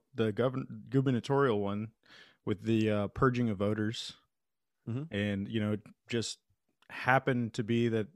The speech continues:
Speaker 1: you know, s-, statistically more, you know, poor minority people were purged from the voting list.
Speaker 2: Yeah,
Speaker 1: I
Speaker 2: well
Speaker 1: wonder why. <laughs>
Speaker 2: Well, and then if you look at that, it's like, okay, well, we're purging people that haven't voted in, like, two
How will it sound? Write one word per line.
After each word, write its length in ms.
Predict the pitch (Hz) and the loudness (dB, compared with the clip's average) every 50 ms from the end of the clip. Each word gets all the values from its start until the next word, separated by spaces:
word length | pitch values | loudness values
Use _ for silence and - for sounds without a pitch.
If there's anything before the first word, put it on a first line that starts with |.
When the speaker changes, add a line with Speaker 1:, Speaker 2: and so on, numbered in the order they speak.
| _ _ - - | _ _ -8 -6
Speaker 1:
you 120 | 120 107 | -4 -2
know, 220 | 104 104 110 113 117 - _ - | -2 -2 -4 -6 -8 -12 _ -14
s-, 180 | - - - _ _ _ _ _ - - - - - - - | -14 -14 -14 _ _ _ _ _ -20 -20 -20 -20 -20 -16 -12
statistically 720 | - - 123 120 - - 147 135 - - 139 - 135 135 127 | -8 -6 -4 -4 -2 0 0 0 0 -2 -4 0 2 2 4
more, 760 | 123 113 113 123 127 127 127 127 127 120 123 - - - _ _ - - _ - | 4 2 2 2 4 4 4 4 4 2 2 -2 -6 -14 _ _ -20 -20 _ -12
you 220 | - 135 120 120 | -8 -4 0 2
know, 100 | 120 131 | 2 2
poor 440 | 127 117 - 113 113 120 123 123 123 | 2 0 0 2 4 6 6 6 4
minority 440 | 123 120 117 117 123 135 139 127 123 | 4 2 2 2 4 4 4 4 4
people 300 | 110 127 120 - - 127 | 2 0 -2 0 0 0
were 120 | 127 123 | 0 0
purged 420 | 107 - 117 117 113 110 - - - | 0 2 2 2 2 0 -2 -6 -4
from 200 | - 120 113 117 | -2 -2 0 0
the 80 | 110 | 2
voting 300 | 104 117 123 123 113 107 | 4 4 4 4 4 2
list. 420 | 101 107 117 - - - - - - _ _ _ _ _ _ _ _ _ _ _ _ _ _ _ _ _ _ _ _ _ _ _ _ _ _ _ _ _ _ - | 0 0 -2 -2 -4 -8 -12 -16 -20 _ _ _ _ _ _ _ _ _ _ _ _ _ _ _ _ _ _ _ _ _ _ _ _ _ _ _ _ _ _ -6
Speaker 2:
Yeah, 280 | 104 113 151 196 226 190 131 _ - - - | -4 -4 -4 -4 -6 -8 -12 _ -16 -10 -6
Speaker 1:
I 40 | - | -4
Speaker 2:
well 100 | 117 107 | -2 0
Speaker 1:
wonder 180 | 110 127 131 | 0 2 4
why. 400 | 139 135 143 135 113 98 95 - - | 6 6 8 8 8 6 4 0 -4
<laughs> 60 | - - - - - _ _ _ _ _ _ _ _ _ _ - - - - - | -8 -10 -12 -16 -18 _ _ _ _ _ _ _ _ _ _ -20 -20 -20 -8 0
Speaker 2:
Well, 200 | 127 135 143 151 | 2 4 4 4
and 100 | 151 143 | 4 4
then 120 | 147 147 143 | 4 2 2
if 140 | 131 - - | 0 0 0
you 60 | 131 | -2
look 220 | 123 143 - - | -2 -2 -4 -4
at 140 | 139 135 113 | -6 -4 -2
that, 160 | 113 107 110 | -2 -2 -2
it's 140 | 117 104 - | -2 -4 -4
like, 160 | 104 101 101 | -2 -2 -2
okay, 300 | 113 117 - - 101 98 | -2 -4 -4 -4 -4 -4
well, 160 | 98 95 98 95 | -4 -4 -4 -4
we're 140 | 92 101 98 | -4 -4 -4
purging 440 | - - 139 139 117 123 123 120 | -2 -2 -2 -2 0 -2 -4 -6
people 340 | 107 123 120 104 110 113 107 | -6 -8 -8 -6 -4 -4 -4
that 240 | 92 98 98 95 90 _ _ - | -4 -4 -6 -6 -8 _ _ -10
haven't 280 | 104 113 110 110 110 - | -6 -6 -6 -6 -6 -10
voted 460 | 98 87 104 107 107 98 104 104 92 | -8 -4 -4 -2 -2 -2 -2 -4 -4
in, 180 | 98 92 90 90 | -4 -4 -4 -4
like, 280 | 87 87 87 82 - | -4 -6 -6 -8 -10
two 560 | - - 113 110 110 107 107 107 104 101 98 | -10 -6 -4 -4 -2 -2 -2 -4 -6 -6 -8